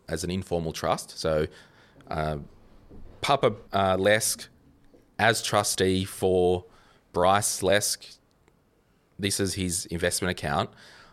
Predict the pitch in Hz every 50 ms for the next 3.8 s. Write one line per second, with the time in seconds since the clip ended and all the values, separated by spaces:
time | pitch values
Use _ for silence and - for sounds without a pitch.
0 | _ - - 101 104 98 92 92 - - _ - 95 92 95 104 104 - - 95
1 | 87 87 80 - - - - - - 87 85 85 87 - - - 80 73 65 58
2 | 52 - - - - _ _ - _ - 87 - - 90 - - 85 80 80 73
3 | - - 78 76 76 76 67 - - 71 71 - - 69 67